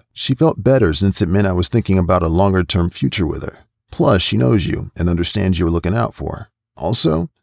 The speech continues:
I'm not gonna move in with you or anything since you have Pete." "And what about her?" "I ordered her this remote control vibrator that she can use by herself or I can control through my iPhone. I promised to get her off four times a week and play with the settings to figure out how to please her the best."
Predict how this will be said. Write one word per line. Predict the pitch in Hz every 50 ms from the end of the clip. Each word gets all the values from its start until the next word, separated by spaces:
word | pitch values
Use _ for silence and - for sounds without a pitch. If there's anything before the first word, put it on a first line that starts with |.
| _ _ _ -
I'm | - 123
not | 127 123 117
gonna | 127 123 123
move | 123 117 98
in | 98 113 151 156
with | 104 78 -
you | 90 87 87
or | 85
anything | 85 85 85 - - 87 85 90
since | - - 107 87 -
you | 92 98
have | 104 - - -
Pete." | - 123 143 151 - - - _ _ _ _ _ _ _ _ _ _
"And | - - 78 80 82 82 82 85 85 85
what | 80 82 80 85 104
about | 117 - 73 69 67 113
her?" | 123 107 80 - - - - _ _ _ _ _
"I | - 92
ordered | 80 110 135 139 135 107
her | 90 85
this | 82 90 90 - -
remote | 87 87 95 95 95 -
control | 87 80 - - 110 107 110
vibrator | 90 85 78 78 69 82 80 78 - 76 80 - _ _ -
that | 95 95
she | - - 98
can | - - 98
use | 101 104 98 -
by | - 92 87
herself | 85 85 - - 147 147 127 76 73 - -
or | 85 85 82
I | 82 82
can | - 87
control | - - 85 80 - - 117 90
through | 82 - 90 92
my | 82 85 95 110 107
iPhone. | 95 - - 87 87 - - - _ _ _ _ _
I | - 107
promised | - - 160 160 151 135 -
to | - 120
get | 117 113 110
her | 107 107 107
off | 101 95 -
four | - 104 104 90
times | - - 98 90 87 80
a | 82 80
week | 92 101 82 - - - - - _ -
and | 113 85
play | - - 110 110
with | 95 95 87 -
the | -
settings | - - 107 110 95 82 76 73 -
to | - 78
figure | - - 87 73 85 80
out | 80 78 -
how | 98 90 80
to | 82
please | - - - 110 104 87
her | 87
the | 80 -
best." | 80 82 92 82 78 - - - - -